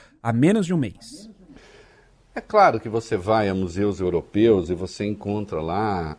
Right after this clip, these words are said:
Speaker 2: armas medievais,
Speaker 1: Uhum.
Speaker 2: é, e você pode, a partir ali da, das armas, ter uma leitura do período. Isso é uma coisa,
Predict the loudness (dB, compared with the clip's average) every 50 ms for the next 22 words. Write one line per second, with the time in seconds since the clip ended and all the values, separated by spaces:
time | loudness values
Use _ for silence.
0 | _ -6 -4 -4 -4 -4 -4 -6 -8 -10 -8 -8 -10 -8 -8 -8 -8 -8 -8 -8
1 | -6 -6 -4 -4 -4 -4 -6 -8 -12 -18 -20 -20 -20 -18 -18 -18 -18 -18 -14 -12
2 | -10 -10 -8 -8 -8 -8 -8 -8 -8 -10 -10 -12 -12 -12 -14 -10 -10 -10 -10 -6
3 | -8 -8 -6 -4 -2 -2 -2 -2 -2 -4 -6 -4 -4 -4 -4 -4 -6 -12 -12 -10
4 | -8 -8 -4 -4 -4 -6 -6 -6 -6 -6 -6 -6 -8 -10 -10 -10 -12 -12 -10 -8
5 | -8 -8 -8 -6 -6 -4 -2 -2 -4 -4 -6 -8 -8 -10 -14 -18 -20 _ _ _
6 | _ _ -6 -6 -4 -4 -6 -6 -6 -6 -6 -8 -10 _ -10 -6 -4 -4 -4 -4
7 | -6 -12 -10 _ -6 -4 -4 -2 -4 -4 -4 -6 -12 -14 -14 _ _ _ _ _
8 | _ _ -12 -12 -12 -8 -8 -6 -6 -6 -6 -8 _ -2 0 0 0 0 -2 -4
9 | -8 -12